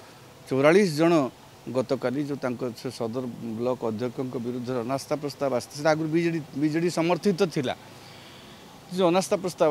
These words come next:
ଆସିଲା, ସେଥିରେ ସେଇଟା ଅନାସ୍ଥା ପ୍ରସ୍ତାବଟା ଗୃହୀତ ହେଇଯାଇଛି। ଚଉରାଳିଶ ଜଣ ଅନାସ୍ଥା ପ୍ରସ୍ତାବ ସପକ୍ଷରେ ଭୋଟ ଦେଇଛନ୍ତି, ସତର ଜଣ ମାତ୍ର, ଅ, ବିପକ୍ଷରେ ଭୋଟ ଦେଇଥିଲେ। ତେଣୁ ଦେଖନ୍ତୁ,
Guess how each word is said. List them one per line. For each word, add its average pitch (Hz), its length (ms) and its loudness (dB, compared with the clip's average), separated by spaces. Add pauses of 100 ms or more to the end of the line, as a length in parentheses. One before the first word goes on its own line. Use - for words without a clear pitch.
(120)
ଆସିଲା, 160 280 -4
ସେଥିରେ 139 360 -6
ସେଇଟା 143 240 -4
ଅନାସ୍ଥା 127 340 -4
ପ୍ରସ୍ତାବଟା 120 540 -6
ଗୃହୀତ 117 340 -4
ହେଇଯାଇଛି। 123 520 -2
ଚଉରାଳିଶ 135 460 2
ଜଣ 135 140 0 (140)
ଅନାସ୍ଥା 127 320 -4
ପ୍ରସ୍ତାବ 117 320 -6
ସପକ୍ଷରେ 110 480 -6
ଭୋଟ 135 160 -2
ଦେଇଛନ୍ତି, 139 520 -4 (440)
ସତର 180 400 -4
ଜଣ 170 160 0
ମାତ୍ର, 135 320 -2 (640)
ଅ, 110 100 -6 (840)
ବିପକ୍ଷରେ 156 440 -2
ଭୋଟ 131 200 -4
ଦେଇଥିଲେ। 120 400 -8 (720)
ତେଣୁ 226 180 6
ଦେଖନ୍ତୁ, 208 440 2